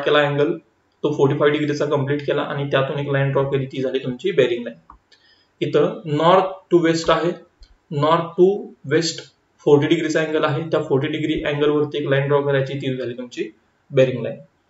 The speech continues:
बेअरिंग लाईन कदाचित north to east पण देऊ शकते, पण त्यावेळेस ते अँगल असणार आहे north,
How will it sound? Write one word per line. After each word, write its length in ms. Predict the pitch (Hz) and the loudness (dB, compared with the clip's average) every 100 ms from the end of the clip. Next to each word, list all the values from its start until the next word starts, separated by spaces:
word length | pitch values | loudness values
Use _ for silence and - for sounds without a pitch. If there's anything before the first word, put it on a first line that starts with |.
| _ _ - | _ _ 2
बेअरिंग 280 | 143 151 175 | 6 6 6
लाईन 160 | 175 | 2
कदाचित 440 | 175 - 160 170 170 | 2 2 2 -2 -2
north 280 | 147 151 165 | 0 -2 -2
to 60 | 160 160 | -4 -4
east 200 | 160 - | -6 -2
पण 120 | 170 | 0
देऊ 120 | 165 | 0
शकते, 300 | 165 156 - 170 - - - - - | 0 -4 -2 -6 -6 -18 -20 -20 -12
पण 80 | 147 | -6
त्यावेळेस 400 | 143 147 160 165 | 2 4 4 0
ते 60 | 160 | 0
अँगल 280 | 151 151 156 | 0 0 -2
असणार 260 | 156 147 | -2 -2
आहे 100 | 156 | -2
north, 360 | 147 147 165 | 0 0 -2